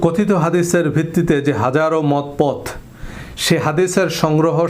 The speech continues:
সংকলনের বাস্তবতা জানলে বিদায় হজ্জের ভাষণের মতোই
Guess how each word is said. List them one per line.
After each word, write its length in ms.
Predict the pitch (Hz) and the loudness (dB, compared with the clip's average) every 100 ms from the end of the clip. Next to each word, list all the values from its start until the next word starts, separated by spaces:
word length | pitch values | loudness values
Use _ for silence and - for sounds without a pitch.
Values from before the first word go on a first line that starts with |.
| 165 | 0
সংকলনের 580 | 160 151 165 156 156 147 | 0 0 0 2 2 2
বাস্তবতা 640 | 143 135 - 151 143 143 | 0 -2 0 0 2 0
জানলে 380 | 139 139 139 131 107 | 0 0 2 0 0
বিদায় 300 | 120 147 151 143 | 0 2 0 0
হজ্জের 300 | 143 151 139 | 0 2 2
ভাষণের 460 | 139 139 147 147 | 0 0 2 2
মতোই 320 | 139 139 151 | 2 0 0